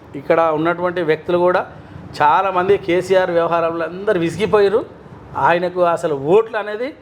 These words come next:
వేసేందుకు కూడా విముఖత చూపుతున్నారు. ప్రతి ఒక్క నాయకుడు కాదు, గల్లీ నుంచి ఢిల్లీ దాకా, ఇక్కడ ఉన్నటువంటి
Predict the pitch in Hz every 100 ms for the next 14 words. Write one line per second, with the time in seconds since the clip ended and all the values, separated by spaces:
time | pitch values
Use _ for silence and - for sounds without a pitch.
0 | - - 165 196 214 208 196 214 170 196
1 | 226 233 226 214 208 - 175 139 - -
2 | - 143 190 190 151 147 190 214 185 170
3 | 185 151 180 190 185 208 165 170 165 165
4 | 165 180 165 160 156 165 170 160 180